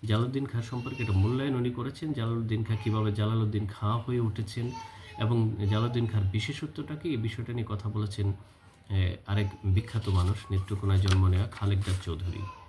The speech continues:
আপনারা জানেন উত্তর আকাশ নামে একটা পত্রিকা ছিল, ওনার সম্পাদনা বের হতো পঞ্চাশের দশকে। সেই উত্তর আকাশ পত্রিকায় কিন্তু লেখালেখি করেছেন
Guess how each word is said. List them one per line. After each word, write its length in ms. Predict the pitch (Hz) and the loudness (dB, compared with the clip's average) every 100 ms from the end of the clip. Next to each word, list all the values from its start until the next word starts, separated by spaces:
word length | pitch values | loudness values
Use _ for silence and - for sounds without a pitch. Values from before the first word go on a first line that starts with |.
| - - - - - | -20 -20 -20 -20 -8
আপনারা 300 | 107 101 127 | -4 0 0
জানেন 260 | 120 127 113 | 0 0 2
উত্তর 320 | 104 - 113 | 2 2 0
আকাশ 320 | 107 104 98 | 2 0 0
নামে 140 | 104 98 | 2 2
একটা 120 | 95 | 2
পত্রিকা 360 | 95 95 101 98 | -2 -2 0 -2
ছিল, 180 | - 95 | 2 4
ওনার 200 | 92 92 | 6 4
সম্পাদনা 500 | 92 98 98 95 92 | 4 0 4 4 4
বের 200 | 85 92 | 4 2
হতো 300 | 95 95 95 | 2 0 0
পঞ্চাশের 460 | 95 92 95 95 87 | 2 2 2 0 -2
দশকে। 420 | 90 95 98 120 - - - - - - - | -2 -4 -6 -8 -10 -20 -20 -20 -20 -20 -12
সেই 240 | - 104 | 0 0
উত্তর 320 | 110 110 110 | 0 -2 -2
আকাশ 300 | 107 101 104 - | -2 0 -4 -4
পত্রিকায় 420 | 101 - 101 98 | -8 -4 0 2
কিন্তু 220 | 95 95 | 2 2
লেখালেখি 460 | 95 95 98 98 101 | 4 4 4 2 2
করেছেন 520 | 95 92 92 - 92 | 2 2 2 2 2